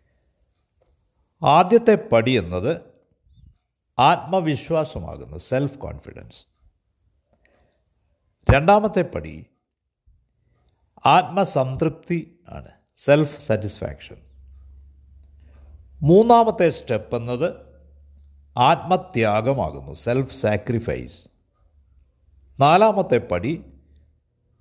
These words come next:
ആത്മസാക്ഷാത്കാരമാണ്, സെൽഫ് റിയലൈസേഷൻ. ഭഗവാൻ ബാബയുടെ ഏറ്റവും പ്രസിദ്ധമായ നാല് യെസ്സുകളാണിവ, ഫോർ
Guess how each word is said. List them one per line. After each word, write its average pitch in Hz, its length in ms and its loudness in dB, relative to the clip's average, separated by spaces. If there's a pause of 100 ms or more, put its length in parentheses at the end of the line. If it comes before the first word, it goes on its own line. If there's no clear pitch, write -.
(520)
ആത്മസാക്ഷാത്കാരമാണ്, 113 1400 -2
സെൽഫ് 120 460 -4
റിയലൈസേഷൻ. 85 680 -4 (2000)
ഭഗവാൻ 139 360 2
ബാബയുടെ 135 440 2
ഏറ്റവും 143 440 -4
പ്രസിദ്ധമായ 113 760 -2
നാല് 123 760 2 (500)
യെസ്സുകളാണിവ, 104 760 -4 (280)
ഫോർ 101 360 -4